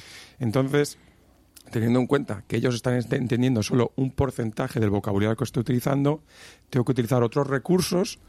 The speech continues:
para hacerles llegar cuanto más parte de la historia, mejor. Yo quiero llegar al cien por cien.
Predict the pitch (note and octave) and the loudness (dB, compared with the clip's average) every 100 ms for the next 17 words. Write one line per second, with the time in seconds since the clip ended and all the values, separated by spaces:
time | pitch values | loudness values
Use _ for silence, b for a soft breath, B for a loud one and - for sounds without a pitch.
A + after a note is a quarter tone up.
0 | B B B A2+ A2 B2+ B2+ B2+ B2+ B2+ | B B B -2 0 0 0 2 0 2
1 | C#3 - B B B - B2 A2+ A#2 A2 | 0 -2 B B B -2 -2 0 0 2
2 | A#2+ C3+ C3+ - C3 C3+ C3+ C3 B2+ - | 2 0 -2 -2 -4 -2 -2 0 -2 0
3 | C3+ C#3 A2 - A2 C#2 - - _ _ | 0 2 0 -2 -6 -8 -20 -20 _ _
4 | b b b b - B2 B2 A#2+ A#2+ C3 | b b b b -4 0 2 2 2 2
5 | C3+ - C#3+ C3 B2 G2+ - G2+ F2 | 0 0 0 2 0 -2 -2 -4 -4